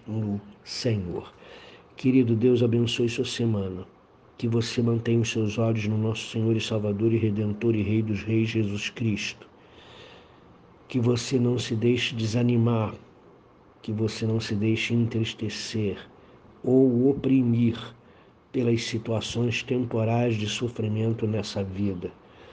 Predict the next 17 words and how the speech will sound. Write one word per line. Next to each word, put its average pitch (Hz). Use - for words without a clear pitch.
porque 117
o 117
que 117
Deus 117
preparou 113
para 107
nós 107
é 123
absolutamente 110
perfeito, 117
superior, 110
eterno, 117
não 120
tem 110
nada 120
de 107
passageiro, 117